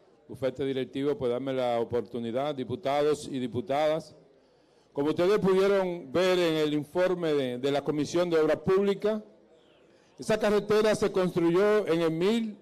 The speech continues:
novecientos ochenta y ocho. Imagínense ustedes lo que ha pasado. Por ahí era que se iba a la playa de la Ensenada y a Punta Rusia.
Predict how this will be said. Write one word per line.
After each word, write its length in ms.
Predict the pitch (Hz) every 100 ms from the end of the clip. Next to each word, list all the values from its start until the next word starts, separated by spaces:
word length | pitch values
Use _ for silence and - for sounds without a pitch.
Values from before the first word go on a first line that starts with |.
| -
novecientos 840 | 147 160 156 - 185 214 202 196 180
ochenta 800 | 143 143 - 175 190 185 180 170 - -
y 140 | 143 131
ocho. 360 | 143 143 - - - _ _ _ _ -
Imagínense 600 | 139 160 165 220 226 208
ustedes 400 | 190 208 202 196
lo 120 | 180
que 120 | 170
ha 80 | 180
pasado. 580 | 180 165 160 139 120 113 - _ _ _ _
Por 160 | 165
ahí 140 | 185 202
era 160 | 240 247
que 120 | 233
se 140 | 214
iba 180 | 202 220
a 40 | 220
la 160 | 185
playa 400 | 175 196 214 208
de 120 | 196
la 100 | 180
Ensenada 800 | 175 165 170 156 170 196 180 151
y 60 | 156
a 100 | 147
Punta 320 | 156 151 151
Rusia. 440 | 147 165 147 120